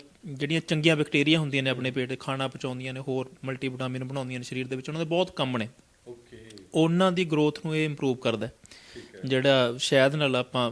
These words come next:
Speaker 1: ਖੰਜੂਰ ਲੈਂਦੇ ਹਾਂ।
Speaker 2: ਠੀਕ ਹੈ।
Speaker 1: ਇਸ ਤੋਂ ਇਲਾਵਾ ਸਾਡੀ ਜਿਹੜੀ ਪਾਚਨ ਸ਼ਕਤੀ ਹੈ,
Speaker 2: ਹਾਂਜੀ।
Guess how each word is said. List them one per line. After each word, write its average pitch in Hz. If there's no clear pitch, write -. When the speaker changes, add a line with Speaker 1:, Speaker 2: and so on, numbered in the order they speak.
Speaker 1:
ਖੰਜੂਰ 120
ਲੈਂਦੇ 107
ਹਾਂ। 107
Speaker 2:
ਠੀਕ -
ਹੈ। -
Speaker 1:
ਇਸ 170
ਤੋਂ 202
ਇਲਾਵਾ 156
ਸਾਡੀ 156
ਜਿਹੜੀ 165
ਪਾਚਨ 156
ਸ਼ਕਤੀ 156
ਹੈ, 135
Speaker 2:
ਹਾਂਜੀ। 101